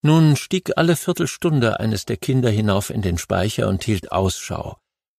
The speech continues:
aber jedes kehrte immer mit der gleichen Antwort zurück. Allmählich überkam Misses Gookin der schreckliche Gedanke, dass ihr Mann überhaupt nicht mehr kommen würde,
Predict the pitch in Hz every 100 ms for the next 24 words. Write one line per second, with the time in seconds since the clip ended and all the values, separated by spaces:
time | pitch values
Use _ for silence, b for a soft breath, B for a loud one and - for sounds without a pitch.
0 | _ - 98 98 117 117 110 - - 117
1 | - 139 139 113 110 104 117 117 120 -
2 | 135 135 107 - - 110 143 - _ _
3 | _ _ _ _ - 120 113 104 95 -
4 | 110 101 113 101 98 92 98 - 120 -
5 | 107 95 - 113 - 110 - 98 98 101
6 | 113 120 - _ _ - 117 - 131 127
7 | 117 160 110 90 113 - 104 - - 82
8 | - 87 82 82 80 82